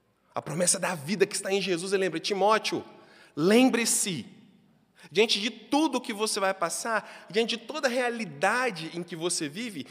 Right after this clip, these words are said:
tem três coisas que não podem sair do seu radar. Você recebeu graça.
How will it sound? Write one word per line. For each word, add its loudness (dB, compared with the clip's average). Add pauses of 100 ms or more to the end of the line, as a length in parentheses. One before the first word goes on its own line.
(140)
tem -2
três 0
coisas 0
que -2
não 2
podem 4
sair -4
do -10
seu -6
radar. -4 (3250)
Você -4
recebeu -8
graça. -10